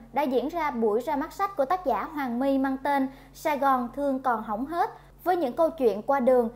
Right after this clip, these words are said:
tác giả đã kể lại một Sài Gòn hối hả tấp nập nhưng vẫn đậm chất tình thương. Là tác giả của nhiều đầu sách ăn khách như Vì Em Là Đàn Bà, xuất bản năm hai nghìn không trăm mười một, Chỉ Tình Yêu Là Đủ,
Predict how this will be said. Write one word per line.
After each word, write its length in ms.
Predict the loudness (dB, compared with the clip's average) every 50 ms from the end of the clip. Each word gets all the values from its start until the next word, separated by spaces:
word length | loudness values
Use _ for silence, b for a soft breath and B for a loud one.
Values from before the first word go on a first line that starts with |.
| B B -2
tác 180 | -2 0 2
giả 160 | 2 2 2
đã 100 | 4 2
kể 220 | 2 2 2 2 2
lại 260 | 2 2 0 -2 -2
một 200 | -2 -2 -2 -2
Sài 220 | -2 0 0 0
Gòn 300 | 2 2 2 2 2 0 -2
hối 180 | -2 -2 -2 -2
hả 280 | -2 -6 -8 -8 -10 -6 -4
tấp 160 | -4 -4 -2
nập 280 | -2 -2 -2 -2 -4 -10 -12 -6
nhưng 240 | -2 0 0 0 0
vẫn 280 | 0 0 0 0 0 0
đậm 220 | -2 -2 -2 -4
chất 300 | -2 -2 -2 -2 -2 -2
tình 200 | -2 -2 0 0
thương. 300 | 4 6 6 6 6 4 B B B B -8
Là 180 | -2 -2 2
tác 240 | 2 2 2 2 4
giả 220 | 4 6 6 4 2
của 140 | 0 0
nhiều 220 | 0 4 6 6 6
đầu 140 | 6 6 4
sách 300 | 2 -2 -2 -2 -2 -4
ăn 180 | -4 -4 -4
khách 240 | -4 -4 -4 -2 0
như 280 | 4 6 6 6 6 4 B B B -4
Vì 160 | -2 0 2
Em 280 | 2 4 2 2 2 0
Là 180 | 2 2 4
Đàn 240 | 4 4 2 2 2
Bà, 260 | 2 2 2 0 0 -4
xuất 220 | -6 -8 -6 -2 -2
bản 260 | -2 -2 -2 -2 -4
năm 120 | -4 -2
hai 80 | -2 -2
nghìn 220 | -2 -2 -2 -2
không 220 | -2 -2 -2 -2 -2
trăm 200 | -2 0 0 2
mười 120 | 2 2
một, 340 | 4 4 4 4 4 B B B B B -6 2
Chỉ 260 | 4 6 6 6 4
Tình 320 | 2 0 0 0 0 0
Yêu 220 | 0 2 2 2 4
Là 180 | 4 4 4
Đủ, 360 | 4 4 4 6 6 4 4